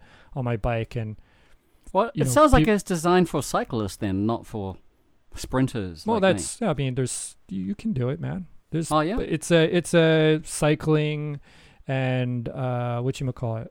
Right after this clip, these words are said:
Speaker 1: uh, running as well. Yeah, I'm mentioning cycling because that, those are segments that, that's just coming to mind. But yeah, there's, there's running segments as well. So
Speaker 2: Wow.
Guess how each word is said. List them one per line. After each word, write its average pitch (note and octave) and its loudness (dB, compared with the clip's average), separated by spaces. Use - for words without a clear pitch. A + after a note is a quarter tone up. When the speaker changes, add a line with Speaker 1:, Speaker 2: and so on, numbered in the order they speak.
Speaker 1:
uh, A#2 -8
running C#3+ 0
as C3+ -8
well. C3 -2
Yeah, D3 2
I'm C#3 0
mentioning C3+ -2
cycling C3+ 0
because A#2 -4
that, A#2+ -2
those A#2+ -4
are A#2 -4
segments A#2 -6
that, A#2 -8
that's B2+ -4
just - -6
coming B2+ -2
to A#2 -4
mind. B2 -2
But B2 -6
yeah, F3+ 4
there's, A#2+ -2
there's C3 -2
running B2+ -2
segments B2+ -6
as A#2+ -4
well. C#3 -6
So A#2+ -6
Speaker 2:
Wow. G#2+ -6